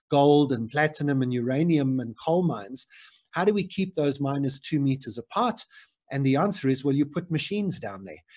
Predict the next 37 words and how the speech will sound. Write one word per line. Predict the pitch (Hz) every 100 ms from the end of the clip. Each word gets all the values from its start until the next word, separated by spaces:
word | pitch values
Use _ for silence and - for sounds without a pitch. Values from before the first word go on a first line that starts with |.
| -
and | 139 135
you | 143
automate | 151 156 175 175 160 139
the | 139
mines. | 127 120 85 85 - _ - -
And | 139 139 139
so | 147 139 127
I've | 147 160
been | 156 143
working | 143 143
with | 135 123
a |
company | 123 151 139 135 131
that | 123 131 127
is | 117
involved | 127 120 135 147 135
in | 127
automating | 139 143 139 135 131 131
mines. | 123 127 143 156 - - 113
They've | 151 180 175
never | 175 180 165
been | 170 165
busier | 147 208 214 139 120
than | 131 127
they | 127 123 131
are | 131 120
now, | 120 120 139 170 - - - 151
because | 147 156 135
people | - 175 175 160
are | 131
wanting | 135 147 151 160 156 -
to | 139
accelerate | 131 - 139 139 131 127 127 - - - -
some | - 143
of | 143 117
those, | 135 127 123 -
uh, | 131 127 127